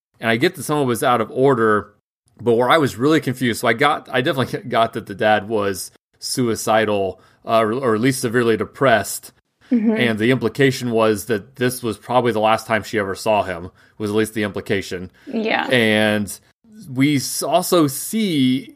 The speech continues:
Speaker 1: him walk into the ocean and not come back out. And I'm like, "Did we just watch him kill himself?"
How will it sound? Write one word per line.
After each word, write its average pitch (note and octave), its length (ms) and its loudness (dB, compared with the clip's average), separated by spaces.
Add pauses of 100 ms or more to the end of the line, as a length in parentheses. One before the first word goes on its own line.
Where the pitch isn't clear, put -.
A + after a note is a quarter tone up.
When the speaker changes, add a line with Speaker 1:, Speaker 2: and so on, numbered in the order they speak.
(180)
Speaker 1:
him D#3 560 -2
walk D#3 540 0 (100)
into C#3 800 2
the B2 260 -4
ocean B2+ 580 0
and B2 180 -4
not C#3 220 -2
come C3 300 -4
back A#2+ 360 -2 (100)
out. B2+ 500 0 (320)
And C3 80 -2
I'm C3 100 2
like, B2+ 300 2 (160)
"Did A2+ 120 -4
we A#2+ 100 -2
just C#3 160 -2
watch B2+ 220 0
him B2 120 -4
kill C3 220 0
himself?" E3 580 -2